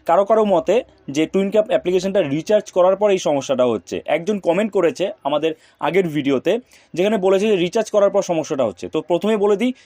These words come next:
রিচার্জ করার জন্য এই সমস্যাটা হয়নি। মানে, কি সমস্যা? যে TwinCraft অ্যাপ্লিকেশনের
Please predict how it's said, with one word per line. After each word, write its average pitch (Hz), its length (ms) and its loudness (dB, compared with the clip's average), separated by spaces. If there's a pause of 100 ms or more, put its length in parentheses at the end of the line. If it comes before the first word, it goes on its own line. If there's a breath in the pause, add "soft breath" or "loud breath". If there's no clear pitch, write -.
(200 soft breath)
রিচার্জ 170 500 0
করার 196 280 2
জন্য 214 180 0
এই 190 200 0
সমস্যাটা 180 480 -2
হয়নি। 143 340 0
মানে, 151 140 -2
কি - 160 -4
সমস্যা? 220 480 -2 (480 soft breath)
যে 180 200 2 (120)
TwinCraft 208 420 0
অ্যাপ্লিকেশনের 196 720 0